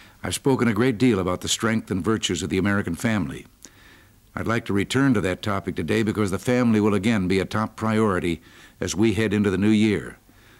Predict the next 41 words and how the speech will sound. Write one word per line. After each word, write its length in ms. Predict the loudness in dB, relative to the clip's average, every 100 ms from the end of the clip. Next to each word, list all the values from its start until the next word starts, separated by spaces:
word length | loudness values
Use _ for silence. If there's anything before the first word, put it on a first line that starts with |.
| -16
For 120 | -6
the 100 | -4
family 580 | 0 2 2 0 -2 -6 -8
is 160 | -6 -4
still 360 | 0 2 0 0
the 100 | -4
basic 480 | 0 0 2 0
unit 260 | 2 2 4
of 140 | 2
religious 500 | 0 0 0 0 0
and 140 | 0 0
moral 320 | 2 2 2
values 440 | 0 0 0 -2
that 120 | -2 -2
hold 260 | 0 2
our 180 | 0 -2
society 540 | -4 -4 -2 -2 -4
together. 420 | -6 -4 -4 -6 -16 _ _ -20 _ -20 -20 -20 -20 -20 -20 -8
In 80 | -2
the 80 | 2
year 240 | 4 4
ahead, 560 | 4 4 2 -2 -6 -8 -12 _
we 160 | 2 2
face 320 | 4 2 2
serious, 480 | 2 2 2 2 0
painful 440 | 0 2 2 0
problems, 720 | -2 -2 -4 -6 -12 -14 -14 -14 -8
like 180 | -4
unemployment. 640 | 0 2 2 0 -2 -2 -10 _ _ -20 -20 -20 -20 _ -6
In 100 | -2
a 40 |
few 160 | 2 2
days, 340 | 4 2 2
I'll 160 | 0 0
speak 320 | 0 0 2
about 300 | 0 0 -2
the 160 | -2
economic 460 | 0 0 2 2 0
situation 600 | -2 -2 2 2 2 -4
facing 440 | 0 0 0 -2
us, 180 | -2 -4